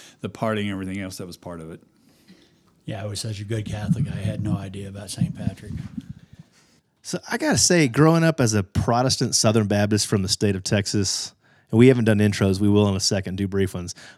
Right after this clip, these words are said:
Speaker 3: but this was not a thing at all because it,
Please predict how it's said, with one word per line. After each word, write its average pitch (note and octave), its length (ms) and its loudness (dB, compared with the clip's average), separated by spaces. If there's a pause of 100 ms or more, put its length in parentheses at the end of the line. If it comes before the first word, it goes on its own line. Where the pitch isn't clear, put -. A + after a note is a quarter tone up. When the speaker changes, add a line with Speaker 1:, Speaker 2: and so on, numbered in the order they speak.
Speaker 3:
but G#2+ 240 2
this C#3 180 6
was C3 140 6
not B2 200 6
a - 40 -2
thing A2 320 2
at F2+ 80 -6
all F#2 340 -4 (340)
because G#2 520 2
it, A#2 180 0